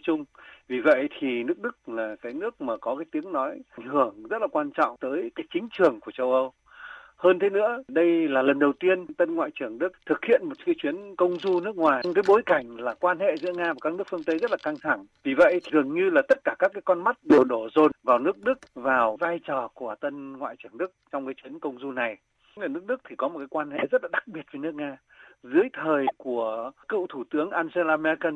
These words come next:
thì đây là một mối quan hệ có thể nói rất là tốt đẹp giữa Tổng thống Putin và bà Angela Merkel.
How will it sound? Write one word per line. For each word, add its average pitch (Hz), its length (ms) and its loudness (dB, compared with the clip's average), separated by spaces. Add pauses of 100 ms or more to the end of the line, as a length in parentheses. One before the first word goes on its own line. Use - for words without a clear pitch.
(140)
thì 117 180 -8
đây 135 160 -2
là 131 60 -10
một 120 160 -14
mối 147 140 -6
quan 151 160 -2
hệ 151 140 -6
có 151 160 -8
thể 147 160 -6 (100)
nói 135 180 -6
rất 254 160 -4
là - 160 -2
tốt 208 140 0
đẹp 139 180 -6 (520)
giữa 123 280 -2
Tổng 117 180 0
thống 156 200 -8
Putin 165 380 0
và 131 140 -2
bà 120 160 -2
Angela 131 460 -2
Merkel. 131 380 -4